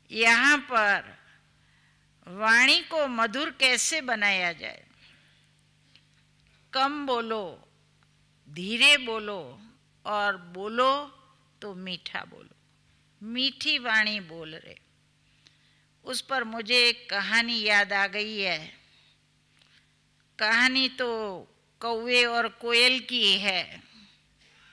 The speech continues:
एक बारी कौवा भागता हुआ जा रहा था, तो रास्ते में कोयल मिली।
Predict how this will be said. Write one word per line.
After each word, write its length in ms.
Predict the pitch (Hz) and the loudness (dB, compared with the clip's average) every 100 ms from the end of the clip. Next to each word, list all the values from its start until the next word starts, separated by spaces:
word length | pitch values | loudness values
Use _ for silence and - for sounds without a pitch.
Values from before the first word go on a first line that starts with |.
| - - - _ _ _ _ _ _ _ _ _ - | -20 -20 -20 _ _ _ _ _ _ _ _ _ 0
एक 300 | 247 254 254 | 0 0 0
बारी 600 | 247 240 254 226 214 - - _ _ _ _ _ _ _ _ - | 2 4 4 0 -6 -12 -20 _ _ _ _ _ _ _ _ -4
कौवा 400 | 254 254 262 240 | -2 2 4 4
भागता 560 | 180 170 208 - - | 0 0 0 0 2
हुआ 360 | 262 247 247 233 | 4 4 2 2
जा 300 | 196 220 226 | 4 4 6
रहा 360 | 254 240 262 262 | 6 6 4 2
था, 520 | 240 208 175 - - - _ _ _ _ _ _ _ _ _ _ _ _ _ _ _ _ _ _ _ _ | 2 0 0 -6 -20 -20 _ _ _ _ _ _ _ _ _ _ _ _ _ _ _ _ _ _ _ _
तो 160 | 240 233 | -6 0
रास्ते 520 | 233 233 - - 277 | 2 2 0 0 2
में 260 | 262 254 - | 2 0 -2
कोयल 380 | 247 247 254 240 | 2 4 4 0
मिली। 600 | 233 240 262 214 117 | -4 0 0 0 -6